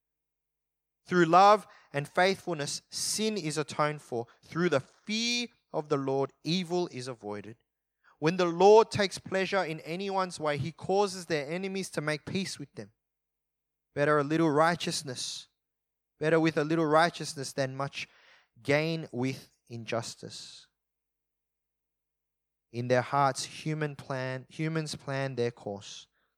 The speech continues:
but the Lord establishes their steps. In their hearts, humans plan their course.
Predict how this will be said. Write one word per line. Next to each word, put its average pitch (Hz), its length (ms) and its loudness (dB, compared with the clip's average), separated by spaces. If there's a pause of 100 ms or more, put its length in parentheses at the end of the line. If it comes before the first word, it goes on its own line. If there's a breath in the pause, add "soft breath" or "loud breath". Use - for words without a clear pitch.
(240)
but 107 120 -14
the 113 100 -6
Lord 113 280 -2
establishes 110 920 -8 (460)
their 104 140 -4
steps. - 640 -14 (1600)
In 117 140 -16
their 117 160 -2
hearts, 139 580 -4 (280)
humans 156 800 -8 (100)
plan 127 400 -10
their 117 160 -6
course. - 720 -20